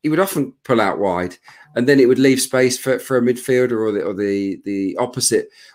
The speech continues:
wide forward to, to get into the box. And we're not really seeing that at the moment either, are we? I,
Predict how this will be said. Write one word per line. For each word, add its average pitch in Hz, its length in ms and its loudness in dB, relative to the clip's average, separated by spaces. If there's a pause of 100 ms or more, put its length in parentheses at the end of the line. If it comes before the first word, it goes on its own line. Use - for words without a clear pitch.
wide 104 300 2
forward 101 440 0
to, - 180 -6
to - 120 -8
get 123 180 -2
into 120 220 -2
the 117 80 -6
box. 135 320 -8
And 135 160 -2 (300)
we're 147 80 0
not 135 120 0
really 147 280 6
seeing 131 320 4
that 127 220 2
at 104 80 -8
the 113 60 -4
moment 104 420 -2
either, 110 360 2
are 101 140 0
we? 98 180 -2
I, 117 120 -4